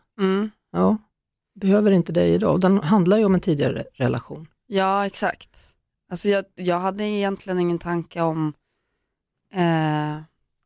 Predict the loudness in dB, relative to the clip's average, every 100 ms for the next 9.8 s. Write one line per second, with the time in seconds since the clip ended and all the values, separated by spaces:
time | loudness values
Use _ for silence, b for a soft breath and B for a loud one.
0 | _ -18 -12 -10 -10 _ -6 -4 -2 -2
1 | -4 _ -10 -6 -4 -2 -2 -2 -6 -12
2 | _ _ _ _ _ -10 -2 0 0 -6
3 | -12 -8 -6 -8 -12 _ _ _ -12 -6
4 | 0 2 0 -2 -6 -8 _ -16 -16 _
5 | _ _ _ _ _ _ -2 0 0 -2
6 | -2 0 -2 -4 -8 -12 -20 _ _ _
7 | -2 0 0 -2 0 4 4 2 -2 -8
8 | -16 _ _ -2 0 0 -2 -6 _ -2
9 | 0 0 -2 -6 -4 -6 -8 -12